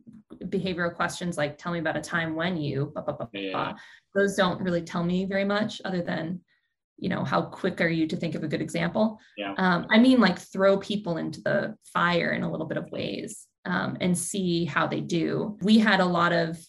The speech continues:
Speaker 1: really great success with a few different strategies at Glassdoor to get people almost in-seat experience where a hiring team can see how they would do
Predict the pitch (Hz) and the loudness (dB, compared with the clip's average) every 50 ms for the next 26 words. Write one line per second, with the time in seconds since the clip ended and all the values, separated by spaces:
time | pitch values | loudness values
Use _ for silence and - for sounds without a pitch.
0 | _ _ _ _ 190 185 196 202 196 196 190 175 - 180 170 - - - - - | _ _ _ _ -4 2 2 4 4 2 0 -2 -4 -4 -4 -4 -6 -8 -12 -14
1 | - - - 170 160 160 165 160 - - - - - _ - 185 185 180 170 170 | -10 -6 -4 -2 -2 -2 -2 -4 -8 -12 -14 -18 -20 _ -8 -6 -4 -4 -2 -4
2 | 175 170 - - 196 190 185 180 180 180 165 160 - - - - - 175 165 165 | -6 -8 -6 -6 -2 0 0 0 0 0 0 0 -2 -4 -4 -2 0 0 0 0
3 | 165 - - 165 156 156 - - 165 156 156 - - - 180 165 165 165 - 185 | 0 -2 -4 -4 -4 -4 -4 -2 -2 -2 -2 -2 -4 -4 -2 -2 -2 -2 -4 -4
4 | - 175 - - - - 185 170 - 170 165 160 170 185 - - - - 254 294 | -4 -4 -4 -4 -6 -6 -6 -6 -4 -2 -2 -2 -2 -2 -4 -6 -4 -2 0 2
5 | 285 247 - - 220 214 214 214 - 226 196 180 - - - - - - 190 196 | 2 2 0 0 2 2 2 2 2 0 -4 -4 -4 -6 -8 -10 -8 -6 -4 -2
6 | 196 185 175 170 165 165 160 165 165 - - - _ 185 180 180 175 175 170 165 | 0 0 0 0 -2 -2 -4 -4 -6 -8 -12 -14 _ -4 -2 0 2 2 2 2
7 | 165 - 180 - 202 185 180 175 175 170 165 170 165 - - - - 190 180 180 | 0 0 -2 -2 -2 -2 0 0 -2 -2 -4 -6 -8 -10 -10 -8 -6 -4 -2 -2
8 | 175 175 - 175 170 165 - - 180 175 156 147 170 165 165 165 156 156 151 143 | -2 -4 -4 -6 -8 -8 -8 -6 -6 -4 -2 -2 -2 -2 -2 -2 -2 -2 -4 -4
9 | 143 170 170 170 175 185 220 214 | -4 -2 -2 0 0 -2 -2 -4